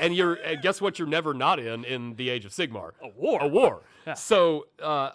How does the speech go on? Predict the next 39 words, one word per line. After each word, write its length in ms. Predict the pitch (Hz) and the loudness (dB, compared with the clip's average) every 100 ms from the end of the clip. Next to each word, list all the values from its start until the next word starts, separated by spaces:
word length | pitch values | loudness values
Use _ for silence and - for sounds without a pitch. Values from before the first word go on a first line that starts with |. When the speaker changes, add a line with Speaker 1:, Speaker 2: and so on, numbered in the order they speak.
| - | -2
Speaker 1:
all, 200 | 175 - | 0 0
Hammerhall 420 | - 262 202 170 | -2 0 0 0
Akshi, 320 | 156 - 151 | 0 -2 -6
which 160 | 135 123 | -8 -8
is 80 | 131 | -12
supposed 380 | 131 - 220 - | -8 -4 -4 -4
to 60 | |
be, 120 | 135 127 | -10 -8
like, 160 | 117 | -8
the 80 | 113 | -10
main 280 | 110 117 113 | -8 -8 -10
production 760 | 107 104 104 - - 113 87 82 - | -14 -10 -8 -6 -6 -8 -10 -10 -4
area 380 | 214 180 123 | 0 0 -2
for 120 | - 113 | -6 -10
these 200 | 107 - | -12 -10
kind 160 | 110 | -10
of 60 | 98 | -8
armaments, 460 | 101 101 98 107 - _ _ _ | -8 -10 -12 -16 -20 _ _ _
is 140 | 135 127 | -14 -8
just 200 | 165 - | -6 -4
shut 220 | 165 120 | -6 -4
down 220 | 156 160 | -4 -4
because 200 | 147 127 | -6 -12
people 260 | - 131 135 | -14 -10 -10
are 40 | |
t-, 140 | 120 - - | -12 -18 -14
taking 300 | 202 175 127 | -12 -10 -12
cogs 400 | - 196 208 135 | 0 2 2 0
off 140 | 127 | -4
of 80 | 123 | -4
stuff 180 | 160 - | -2 -2
and 80 | |
just 140 | 156 123 | -6 0
running 200 | 196 233 | 2 4
away 140 | 214 277 | 2 2
with 120 | 139 | 0
it. 100 | - | -4
Speaker 2:
<laughs> 20 | |
Yeah. 80 | 202 | -6